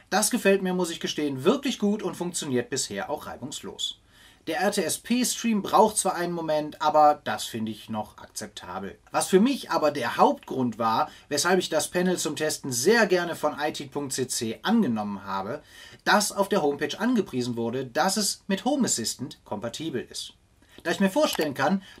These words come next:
dass ein Großteil von euch das genauso interessiert wie mich,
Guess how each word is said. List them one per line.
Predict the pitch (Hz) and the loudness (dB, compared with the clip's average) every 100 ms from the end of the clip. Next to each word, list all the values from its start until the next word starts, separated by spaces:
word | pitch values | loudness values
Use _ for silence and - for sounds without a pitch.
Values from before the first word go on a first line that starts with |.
| - | -2
dass | 165 160 | 0 2
ein | 151 156 | -2 0
Großteil | 190 285 - 226 | 2 2 2 2
von | 208 202 | 2 4
euch | 196 196 | 4 4
das | 190 165 | 2 0
genauso | - 156 208 226 185 | 0 0 4 6 6
interessiert | 185 175 180 - 165 - | 4 4 0 2 0 0
wie | |
mich, | 131 147 | -2 -2